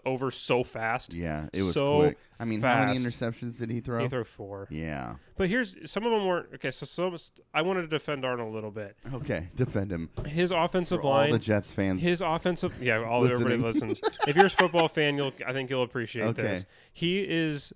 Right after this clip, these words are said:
Speaker 1: to blame for throwing off of his back foot, but there's not much you can do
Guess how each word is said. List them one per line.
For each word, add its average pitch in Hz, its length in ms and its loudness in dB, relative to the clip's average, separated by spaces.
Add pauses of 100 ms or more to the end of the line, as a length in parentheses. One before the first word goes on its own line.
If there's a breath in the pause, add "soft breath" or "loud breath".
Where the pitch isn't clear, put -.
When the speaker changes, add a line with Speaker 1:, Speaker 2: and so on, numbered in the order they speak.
(1000)
Speaker 1:
to 185 160 0
blame 143 340 2
for 139 80 -6
throwing 127 320 2
off 117 180 0
of 117 120 -6
his 117 160 -4
back 107 280 -2
foot, 104 280 -4
but 127 80 -4
there's 135 140 0
not 175 180 2
much 175 180 0
you 170 100 -2
can 135 220 -2
do 147 380 2